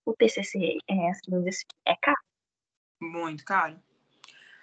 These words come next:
Speaker 2: O meu T C C no técnico, eu gastei mais de mil reais.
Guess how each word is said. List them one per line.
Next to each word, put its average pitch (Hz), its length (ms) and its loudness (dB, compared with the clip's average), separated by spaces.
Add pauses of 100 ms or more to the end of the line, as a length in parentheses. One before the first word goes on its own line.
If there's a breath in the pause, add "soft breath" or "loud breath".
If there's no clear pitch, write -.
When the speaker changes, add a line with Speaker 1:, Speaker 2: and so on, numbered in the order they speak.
(340 loud breath)
Speaker 2:
O 190 80 2
meu 208 240 4
T 254 120 0
C 247 180 -2
C 226 300 0
no 226 200 0
técnico, 214 840 -4
eu 185 160 -6
gastei 208 760 -4
mais 208 360 -2
de 277 60 -8
mil 254 160 -6
reais. 196 640 -10